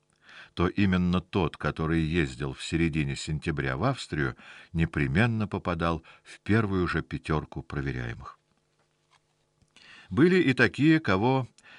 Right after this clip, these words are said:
не удавалось найти с первого раза. Люди уезжали в отпуск, в командировки, ложились в больницы, по тем или иным причинам жили у друзей или родственников,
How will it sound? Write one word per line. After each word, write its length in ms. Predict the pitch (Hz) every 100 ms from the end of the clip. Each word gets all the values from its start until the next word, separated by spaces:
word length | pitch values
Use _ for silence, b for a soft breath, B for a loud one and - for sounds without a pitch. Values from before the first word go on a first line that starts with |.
| B
не 140 | 113 120
удавалось 640 | 85 82 80 95 101 -
найти 340 | 92 90 92
с 140 | 82 -
первого 480 | 87 85 76 76 73
раза. 380 | 71 64 67 - B B B -
Люди 320 | 95 123 82
уезжали 600 | - 80 73 - 71 71
в 120 | 65
отпуск, 580 | 98 135 - 123 - - -
в 80 |
командировки, 760 | - 67 67 65 67 110 113 -
ложились 500 | 69 67 73 64 67
в 40 |
больницы, 680 | 60 71 65 87 127 - 117 B B B B _
по 120 | 82
тем 300 | - 120 123
или 300 | - 87 85
иным 240 | 85 87 80
причинам 500 | 80 - 80 73 69
жили 300 | 76 65 67
у 100 | 76
друзей 460 | 67 67 65 69 67
или 220 | 67 65
родственников, 840 | 69 123 - - 110 107 107 -